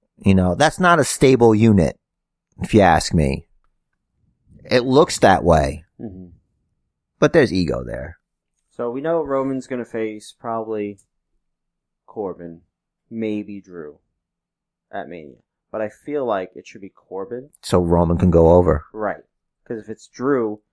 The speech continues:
Speaker 2: you, you don't wanna stop his push.
Speaker 1: That's already a built-in feud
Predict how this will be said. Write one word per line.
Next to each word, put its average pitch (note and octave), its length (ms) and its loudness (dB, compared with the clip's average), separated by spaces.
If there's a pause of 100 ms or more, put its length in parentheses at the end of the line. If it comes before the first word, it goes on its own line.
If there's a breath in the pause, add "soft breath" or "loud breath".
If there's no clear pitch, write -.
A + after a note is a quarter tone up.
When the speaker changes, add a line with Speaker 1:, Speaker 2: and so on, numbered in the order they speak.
(260)
Speaker 2:
you, C#3 240 -8
you C#3+ 220 -8
don't D3 180 -2
wanna C3+ 300 -4
stop A2 360 -8
his G2+ 160 -20
push. - 200 -18 (440 soft breath)
Speaker 1:
That's B2 240 0
already D#3 380 4
a G#2+ 60 4
built-in F#2+ 520 2
feud E2 580 2